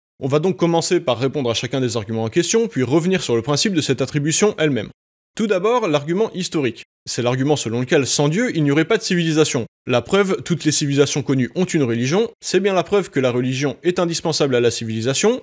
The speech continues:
donc Dieu existe. Alors on va pas s'attarder sur les contre-exemples, comme la tribu des Pira'a en Amazonie, qui justement n'a aucun mythe religieux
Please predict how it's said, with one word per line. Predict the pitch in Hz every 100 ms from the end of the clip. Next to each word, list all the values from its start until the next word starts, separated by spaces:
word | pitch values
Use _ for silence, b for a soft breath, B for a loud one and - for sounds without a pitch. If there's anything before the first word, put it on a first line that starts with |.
| -
donc | 120 233 226
Dieu | 120 185
existe. | 175 123 110 - - _
Alors | 131 117
on |
va | 117 127
pas | 143
s'attarder | 156 139 143 151
sur | -
les | 123
contre-exemples, | 123 120 160 175 214 -
comme | 120
la | 120
tribu | - 135 135
des | 120
Pira'a | 120 120 120 151 190 214
en | 135 123
Amazonie, | 123 120 139 196 202 -
qui | 131
justement | 113 131 156 170 214
n'a | 151 156
aucun | 143 135
mythe | 175 190
religieux | - 143 147 175